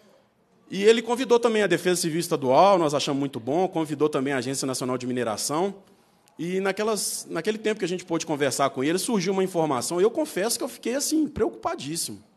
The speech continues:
né? Surgiu uma informação que o, o senhor Luiz, que é o representante da,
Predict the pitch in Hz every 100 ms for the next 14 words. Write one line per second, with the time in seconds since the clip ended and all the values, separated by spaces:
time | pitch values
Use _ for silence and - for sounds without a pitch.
0 | _ _ _ _ 123 202 - _ _ _
1 | _ _ - 160 151 202 214 208 180 131
2 | - 151 208 208 - 170 156 127 120 131
3 | 135 127 117 - 160 180 156 139 127 131
4 | 131 127 120 117 120 117 123 113 113 107